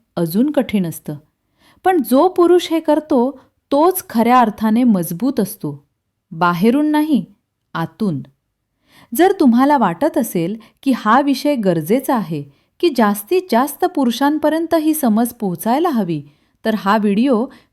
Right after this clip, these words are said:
फक्त पाहून थांबू नका. एखाद्या मित्राला पाठवा, ज्याचं नातं तुटण्याच्या मार्गावर आहे. एखाद्या नवऱ्याला पाठवा,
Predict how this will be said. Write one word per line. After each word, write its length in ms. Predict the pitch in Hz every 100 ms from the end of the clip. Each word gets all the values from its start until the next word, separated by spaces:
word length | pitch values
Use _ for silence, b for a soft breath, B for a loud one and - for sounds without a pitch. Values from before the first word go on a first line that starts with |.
| -
फक्त 300 | 311 - 392
पाहून 480 | 392 226 190 262 320
थांबू 320 | 202 170 220
नका. 340 | 311 - 160 151 _ _ _ _ _ -
एखाद्या 360 | - 202 226
मित्राला 460 | 240 170 202 202 285
पाठवा, 440 | 294 220 170 156 147 _ b b b b
ज्याचं 320 | 240 247 330
नातं 340 | 269 196 - 330 330
तुटण्याच्या 500 | 226 220 247 247 262
मार्गावर 520 | 196 156 180 214 240
आहे. 260 | 165 151 139 _ _ _ _ -
एखाद्या 400 | 175 - 190 208
नवऱ्याला 500 | 233 165 165 208 330
पाठवा, 460 | 339 220 - 156